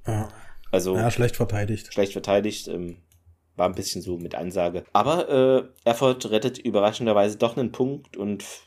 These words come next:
Speaker 2: ja, fährt nicht, wie erwartet, vielleicht dann als Verlierer nach Hause.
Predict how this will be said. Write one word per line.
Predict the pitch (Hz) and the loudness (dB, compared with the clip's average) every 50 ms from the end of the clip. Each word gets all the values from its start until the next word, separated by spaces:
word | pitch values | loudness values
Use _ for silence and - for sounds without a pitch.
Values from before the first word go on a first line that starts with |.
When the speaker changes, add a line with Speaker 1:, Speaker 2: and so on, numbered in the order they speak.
| _ - - | _ -2 2
Speaker 2:
ja, | 113 87 80 73 - _ _ - - - - | 2 2 2 -2 -8 _ _ -20 -20 -20 -20
fährt | - - 104 95 95 - - 101 | -10 -2 0 0 0 0 -4 -4
nicht, | 104 123 127 - - - - 92 | -2 -2 -2 -4 -8 -10 -10 -8
wie | 101 104 104 101 - - - | -6 -6 -6 -6 -8 -2 0
erwartet, | 87 90 92 90 - 123 123 - | 2 2 2 2 0 -2 -6 -4
vielleicht | - 101 101 104 - - | -2 -2 -2 -2 -2 -2
dann | 110 104 104 95 | -4 -4 -4 -4
als | 90 87 92 - | -4 -6 -6 -4
Verlierer | - 104 107 117 117 123 120 120 - _ _ | -4 -2 0 2 2 2 2 2 -2 _ _
nach | - 95 90 - | -8 -6 -2 2
Hause. | 98 107 110 110 120 127 123 - | 4 4 4 4 2 0 0 -2